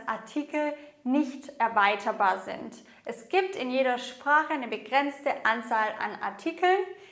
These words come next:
In dem Fall sind das die hier im Spanischen und man kann die auch nicht erweitern. Also das ist nicht so wie bei Nomen,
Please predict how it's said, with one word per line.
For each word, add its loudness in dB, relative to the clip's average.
In 0
dem 6
Fall 4
sind -2
das -10
die 2
hier 6
im -2
Spanischen 2
und -2
man 2
kann 2
die 4
auch 2
nicht -4
erweitern. 2
Also 2
das 2
ist -6
nicht -4
so -4
wie -4
bei 0
Nomen, 2